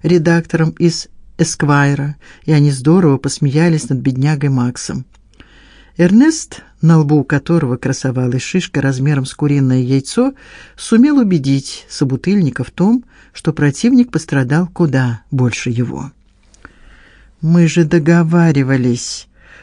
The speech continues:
что это не должно выйти за стены моего кабинета», возмутился Перкинс. «Но я просто...»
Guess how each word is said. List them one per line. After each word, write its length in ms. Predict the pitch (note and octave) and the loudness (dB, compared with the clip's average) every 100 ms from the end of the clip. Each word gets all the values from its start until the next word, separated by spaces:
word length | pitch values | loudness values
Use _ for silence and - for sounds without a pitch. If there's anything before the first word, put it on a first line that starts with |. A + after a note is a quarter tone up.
| _ | _
что 260 | - - | -10 2
это 440 | F3 F3 F3+ - F3 | 4 4 2 2 2
не 200 | F3+ F#3 | 4 4
должно 760 | E3 F3+ F#3 D#3+ F3+ F#3+ G3+ | 4 2 2 2 4 6 4
выйти 500 | F#3 D#3+ G3+ - - | 4 2 0 -2 0
за 200 | F3+ E3+ | 2 2
стены 580 | E3+ - - F3+ F#3+ G#3 | -2 -6 -2 2 4 4
моего 320 | F#3+ F3+ E3 | 2 2 0
кабинета», 760 | F3+ D#3+ D3+ C3+ B2 B2 - - - - - - | 0 -2 0 2 0 -2 -8 -10 -16 -20 -20 -4
возмутился 640 | D3 C3 C#3 - B2 - | -2 0 -2 -2 -6 -6
Перкинс. 680 | C3 - - - - - - - _ _ _ - _ _ _ _ | -8 -8 -12 -12 -12 -14 -16 -20 _ _ _ -20 _ _ _ _
«Но 100 | E3 | 2
я 240 | E3 E3+ | 4 4
просто...» 640 | D#3+ D#3+ D#3 - - C#3+ | 2 0 -2 -2 -2 -2